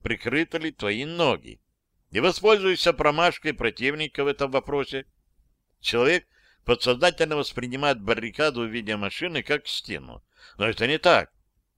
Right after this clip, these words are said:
Между днищем машины и дорогой всегда есть какое-то расстояние, и если ноги противника видны, то... Я моментально наклонился вниз, увидел в темноте движение, растянулся на асфальте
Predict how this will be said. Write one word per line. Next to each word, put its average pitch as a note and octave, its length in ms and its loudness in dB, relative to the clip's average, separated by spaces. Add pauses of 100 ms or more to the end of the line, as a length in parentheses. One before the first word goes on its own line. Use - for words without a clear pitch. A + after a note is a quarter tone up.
(180)
Между A2+ 360 0
днищем A#2 640 -4
машины A2 460 -4
и G#2 40 -8
дорогой B2 460 0 (280)
всегда C#3+ 320 4
есть E3 360 0
какое-то C#3+ 500 0
расстояние, E2 840 -2 (300)
и G2+ 100 -6
если A#2 460 2
ноги A#2 300 -2
противника G#2+ 760 -4
видны, F#2 460 -4
то... C3 380 0 (680)
Я C#3+ 260 6
моментально B2 600 2
наклонился G#2 640 -2
вниз, D3 400 -6 (400)
увидел C3 380 2
в - 80 -6
темноте A#2 440 -2
движение, C#3+ 600 2
растянулся D#3 560 -2
на G#2+ 120 0
асфальте D#3 500 0